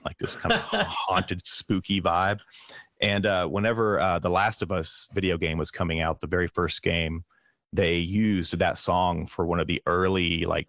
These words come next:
Speaker 1: promos before the
Speaker 2: That's
Speaker 1: game was
Speaker 2: so
Speaker 1: out.
Speaker 2: cool.
Speaker 1: Yeah, so you can, like, go and find this, you know, it's just, like, a,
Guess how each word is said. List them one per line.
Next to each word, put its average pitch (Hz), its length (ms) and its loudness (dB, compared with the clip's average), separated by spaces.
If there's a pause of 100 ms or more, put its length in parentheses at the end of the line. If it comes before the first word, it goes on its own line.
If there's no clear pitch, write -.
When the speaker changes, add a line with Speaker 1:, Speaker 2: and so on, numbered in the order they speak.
Speaker 1:
promos 78 600 -2
before - 240 -2
the - 80 0
Speaker 2:
That's 160 140 0
Speaker 1:
game 80 60 -2
was - 100 -2
Speaker 2:
so - 120 2
Speaker 1:
out. - 140 0
Speaker 2:
cool. 110 320 -2 (360)
Speaker 1:
Yeah, 87 200 2
so 110 140 -2
you 110 120 2
can, 101 220 -2
like, 92 200 0 (140)
go 90 320 4
and 85 260 -4 (140)
find 90 240 2
this, - 240 -2 (880)
you - 60 0
know, 67 120 2
it's - 120 0
just, 123 160 0
like, 113 140 0
a, - 100 -4